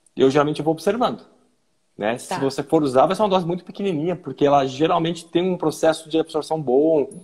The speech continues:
Speaker 2: Bom.
Speaker 1: não cai muito. Bom. Agora, quando
Speaker 2: Mais
Speaker 1: tá em
Speaker 2: ou menos aquilo que a
Speaker 1: quinhentos
Speaker 2: gente vê na vitamina D, né, Eric? Que é muito individual. Tem gente que responde, tem gente que não responde.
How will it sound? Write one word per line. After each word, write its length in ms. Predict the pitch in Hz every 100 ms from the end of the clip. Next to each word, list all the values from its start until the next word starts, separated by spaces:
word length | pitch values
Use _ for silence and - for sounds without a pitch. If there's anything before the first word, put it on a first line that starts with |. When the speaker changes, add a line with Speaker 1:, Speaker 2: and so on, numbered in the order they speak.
| 196
Speaker 2:
Bom. 280 | 170 226
Speaker 1:
não 40 | 190
cai 160 | 165
muito. 340 | 175 208 - - -
Bom. 440 | 131 123 101 - _ - - -
Agora, 220 | 135 180
quando 60 |
Speaker 2:
Mais 180 | 240 311
Speaker 1:
tá 80 | 320
em 40 | 311
Speaker 2:
ou 100 | 294
menos 240 | - 311
aquilo 240 | 311 302
que 80 | 294
a 20 |
Speaker 1:
quinhentos 40 | 285
Speaker 2:
gente 140 | 269
vê 100 | 262
na 80 | 262
vitamina 480 | 254 - 254 254 254
D, 200 | 202 196
né, 280 | 214 220 196
Eric? 180 | -
Que 80 | -
é 40 | 220
muito 200 | 262 277
individual. 580 | 240 226 220 220 170
Tem 180 | - 220
gente 240 | 214 262 -
que 80 | 294
responde, 460 | 330 - 311 311
tem 100 | 330
gente 180 | 330 320
que 60 | 370
não 80 | 359
responde. 500 | 392 - 214 151